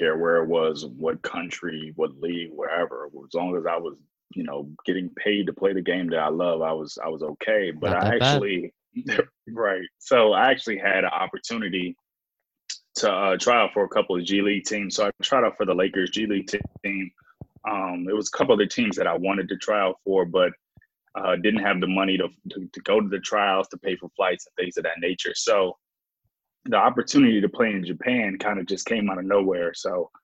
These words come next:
Speaker 1: <clears throat> excuse me. And so, um, that was kinda, like, the first thing that was on my plate, and, and the thing that was, um, a guaranteed. And, and so a lot of times in professional basketball, it's so, it's so much volatility and,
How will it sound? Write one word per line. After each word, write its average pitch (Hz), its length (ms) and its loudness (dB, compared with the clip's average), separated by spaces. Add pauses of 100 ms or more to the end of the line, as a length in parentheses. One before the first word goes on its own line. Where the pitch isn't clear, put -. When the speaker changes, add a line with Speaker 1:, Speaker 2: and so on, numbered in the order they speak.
(160)
Speaker 1:
<clears throat> - 340 -4
excuse - 920 4
me. 85 80 -10 (560)
And 104 140 -6
so, 95 440 4
um, 87 420 -2 (120)
that 113 200 6
was 107 160 2
kinda, 101 280 0
like, 87 240 0
the - 160 -6
first 104 280 2
thing 92 160 -4
that 87 160 4
was 87 140 0
on 85 120 -4
my 80 220 -2
plate, 104 260 2
and, 85 320 -8
and 85 440 -4
the 87 100 0 (100)
thing 117 280 0
that 85 240 6
was, 85 380 -2 (420)
um, 85 600 0
a 92 60 0
guaranteed. 90 840 0
And, 82 300 -10
and 82 120 -10
so 87 240 0
a 87 60 2
lot 87 200 2
of 85 80 -2
times 87 400 -4
in 82 260 -6 (100)
professional 85 480 -2
basketball, 85 520 2
it's - 140 -6
so, 87 120 -4
it's - 160 -8
so 98 100 -2
much 90 300 -4
volatility 85 760 2
and, 73 160 -8